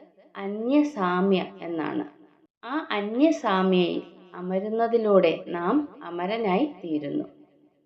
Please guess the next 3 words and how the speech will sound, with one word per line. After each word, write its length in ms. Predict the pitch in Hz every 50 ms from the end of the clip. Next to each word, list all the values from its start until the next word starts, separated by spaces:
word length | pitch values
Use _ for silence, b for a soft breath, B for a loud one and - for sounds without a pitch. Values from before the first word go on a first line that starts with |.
| _ _ _ _ _
അതിനായി 520 | 175 180 170 170 170 180 170 170 165 175 180 180 170 _ -
നമ്മിലെ 500 | 180 180 180 185 185 185 180 180 175 175 180 - - - - - _ - - _ _ _ _ _ _ _ _ -
തൃഷ്ണകളെല്ലാം 1160 | 240 240 247 254 262 254 - 294 285 285 285 269 226 196 185 196 202 202 220 226 208 175